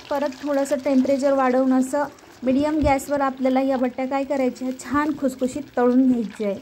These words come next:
चांगला ब्राऊन रंग येईपर्यंत आपल्याला व्यवस्थित तळायचे आहे.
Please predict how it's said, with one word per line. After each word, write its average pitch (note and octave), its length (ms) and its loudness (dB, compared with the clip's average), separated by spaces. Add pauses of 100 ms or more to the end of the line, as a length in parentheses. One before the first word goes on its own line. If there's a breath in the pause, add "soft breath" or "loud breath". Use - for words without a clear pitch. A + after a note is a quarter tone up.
(140)
चांगला C4 300 4
ब्राऊन B3+ 460 4
रंग B3+ 220 2
येईपर्यंत B3 680 0
आपल्याला A#3+ 380 -6
व्यवस्थित A#3+ 480 -4 (100)
तळायचे A3+ 380 0
आहे. C4 100 0